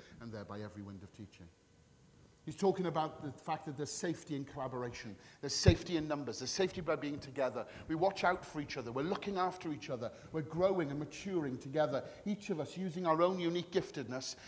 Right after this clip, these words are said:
and then we're able to keep each other on track. You all right? Is everything all right? You sure? Everything fine? Okay. How can I help you there? Okay. For some of us here this morning, serving in the church is the next big step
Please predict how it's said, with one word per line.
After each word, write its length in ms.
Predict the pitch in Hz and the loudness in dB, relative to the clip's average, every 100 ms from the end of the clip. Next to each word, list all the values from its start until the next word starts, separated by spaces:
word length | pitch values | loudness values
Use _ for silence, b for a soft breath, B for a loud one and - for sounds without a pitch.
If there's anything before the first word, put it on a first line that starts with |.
| B | B
and 80 | 151 | 0
then 80 | 160 | 2
we're 140 | 156 | 6
able 140 | 156 147 | 4 4
to 60 | |
keep 280 | 151 - 165 | 4 4 4
each 140 | 151 | 2
other 200 | 165 147 | 0 2
on 120 | 139 135 | 0 0
track. 380 | - 113 - | 2 2 2
You 120 | 135 135 | 4 8
all 80 | |
right? 180 | 156 233 - | 8 8 2
Is 100 | - | -4
everything 220 | 147 147 | -4 -2
all 100 | 143 | 0
right? 140 | 104 98 - - - - b b b b b _ - - | 0 -2 -14 -20 -20 -20 b b b b b _ -20 -14
You 80 | |
sure? 260 | 120 - 233 - | -8 -2 -2 -2
Everything 240 | 175 185 190 | -8 -6 -6
fine? 240 | 214 254 - - - | -6 -8 -12 -20 -20
Okay. 180 | - 95 - _ _ _ _ _ _ | -18 -18 -20 _ _ _ _ _ _
How 60 | 151 | -10
can 100 | 160 | -6
I 60 | |
help 240 | 143 143 131 | -4 -6 -8
you 80 | 120 | -8
there? 180 | 101 85 - | -8 -10 -16
Okay. 220 | - 95 - _ _ _ _ _ _ _ _ _ _ _ _ - - - - - - - _ - - _ - - - _ _ _ - - _ _ _ - | -14 -14 -18 _ _ _ _ _ _ _ _ _ _ _ _ -20 -20 -20 -20 -20 -20 -20 _ -20 -20 _ -20 -20 -20 _ _ _ -20 -20 _ _ _ -16
For 60 | - | -10
some 280 | - 180 | 0 2
of 100 | 185 | 4
us 140 | 185 - | 2 -4
here 200 | 190 170 | -4 -4
this 220 | 160 - | -6 -8
morning, 300 | 151 123 107 | -6 -6 -6
serving 580 | - - 170 170 165 175 | -6 0 4 6 4 -2
in 80 | 175 | -2
the 80 | |
church 340 | 165 143 127 - | -4 -4 -4 -6
is 120 | 117 | -6
the 80 | 117 | -4
next 360 | 127 - 110 | -4 -6 -8
big 220 | 107 139 - | -4 -2 -4
step 460 | - 170 98 - | -4 -4 -4 -8